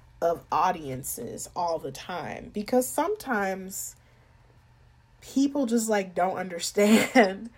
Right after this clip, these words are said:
<laughs> art, especially art that maybe is a little more abstract. Um,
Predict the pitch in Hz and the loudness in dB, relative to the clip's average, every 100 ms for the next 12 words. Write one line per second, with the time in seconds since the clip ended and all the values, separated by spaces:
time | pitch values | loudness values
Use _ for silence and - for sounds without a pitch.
0 | - - - _ 185 196 175 - 202 220 | -20 -20 -20 _ 6 6 4 0 -2 2
1 | 240 - 240 - 254 190 - 175 185 185 | 2 2 -4 0 0 2 0 -6 -6 -8
2 | 180 - 180 175 175 175 175 175 165 156 | -8 -10 -12 -12 -12 -8 -8 -6 -6 -4
3 | 127 165 - - 175 170 220 - - - | -4 -6 -8 -4 -2 0 -2 -6 -14 -16
4 | - _ - - - - - _ _ 180 | -18 _ -20 -16 -16 -18 -20 _ _ -2
5 | 175 170 160 156 - | 0 0 -4 -8 -14